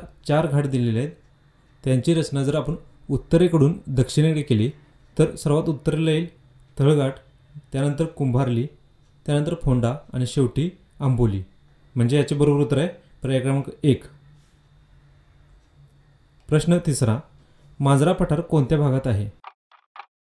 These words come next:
याचे बरोबर उत्तर आहे पर्याय क्रमांक एक, मांजरा पठार मराठवाडा विभागात आहे. प्रश्न चौथा,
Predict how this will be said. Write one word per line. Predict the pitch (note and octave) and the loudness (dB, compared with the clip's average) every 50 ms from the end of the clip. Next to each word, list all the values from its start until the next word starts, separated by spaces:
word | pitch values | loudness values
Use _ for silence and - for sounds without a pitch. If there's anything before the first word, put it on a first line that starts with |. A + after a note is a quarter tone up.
| _ _ _ _ _ - - _ _ _ _ _ _ _ _ - - _ _ _ _ _ _ _ _ - - _ _ _ _ _ _ _ _ _ - - _ _ _ _ _ _ _ _ - - _ _ _ _ _ _ _ _ _ _ _ _ _ - - | _ _ _ _ _ -20 -20 _ _ _ _ _ _ _ _ -20 -20 _ _ _ _ _ _ _ _ -20 -20 _ _ _ _ _ _ _ _ _ -20 -20 _ _ _ _ _ _ _ _ -20 -20 _ _ _ _ _ _ _ _ _ _ _ _ _ -6 -6
याचे | B2 - D3+ | -4 -2 0
बरोबर | C#3 C#3 D3 C#3+ C#3 | 0 2 2 4 2
उत्तर | C#3+ C#3+ - C#3 | 2 0 0 -2
आहे | C3+ D3 F3+ | -2 -2 -4
पर्याय | F3+ - - - B2+ B2 | -6 -12 -8 -4 -4 -2
क्रमांक | B2 C3 C#3 C#3+ - - | -2 -2 -4 -4 -4 -4
एक, | C#3 D#3+ - - - _ _ _ - - | -4 -4 -4 -8 -20 _ _ _ -12 -4
मांजरा | C3+ C3 C3 A#2+ C3 D3 | 0 0 2 2 0 -2
पठार | D#3 D3+ D3 A#2+ C3 C#3+ F3+ F#3+ - - - _ _ _ - _ - | -2 -4 -4 -4 -4 -4 -4 -6 -12 -20 -20 _ _ _ -20 _ -6
मराठवाडा | B2 B2 C3+ D3+ D#3 - D#3 C#3+ C3+ C#3+ E3 | -4 -2 0 -2 -2 0 -2 -2 0 -2 -2
विभागात | - D3+ B2+ A2 B2+ B2 C3 B2 | -2 -4 -2 -2 -2 -2 -2 -2
आहे. | B2+ A#2 A2 G#2+ A2 - _ _ - _ _ _ _ _ - _ _ _ _ _ _ _ - _ _ - _ - _ _ _ _ _ _ _ _ - _ - | -2 -2 -2 -2 -4 -10 _ _ -20 _ _ _ _ _ -20 _ _ _ _ _ _ _ -20 _ _ -20 _ -20 _ _ _ _ _ _ _ _ -20 _ -2
प्रश्न | C3 C3+ B2+ - D3+ | -2 -2 0 0 -2
चौथा, | B2+ C#3+ B2 - - A#2 B2+ | 0 0 0 0 -2 -6 -8